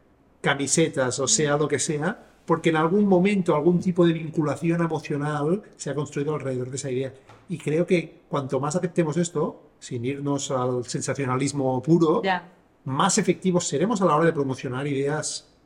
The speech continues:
Speaker 1: buenas para
Speaker 2: Bueno,
Speaker 1: todos.
Speaker 2: creo que más, más auténtico te saldrá, ¿no? Porque al final es algo que tú tienes como dentro y lo expresas, lo puedes explicar de esa manera.
Speaker 1: Exacto, exacto. Ah, y todo esto venía por, por Interstellar, porque creo que hace un rol increíble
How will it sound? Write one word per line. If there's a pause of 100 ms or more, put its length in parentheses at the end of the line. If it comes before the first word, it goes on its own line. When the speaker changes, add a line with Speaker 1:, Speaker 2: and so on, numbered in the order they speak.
(260)
Speaker 1:
buenas
para
Speaker 2:
Bueno,
Speaker 1:
todos.
Speaker 2:
creo
que
más, (340)
más
auténtico
te
saldrá, (280)
¿no?
Porque
al
final
es
algo
que
tú
tienes
como
dentro
y (380)
lo
expresas,
lo
puedes
explicar
de
esa
manera.
Speaker 1:
Exacto, (340)
exacto. (1040)
Ah,
y
todo
esto
venía
por,
por
Interstellar,
porque
creo
que
hace
un
rol
increíble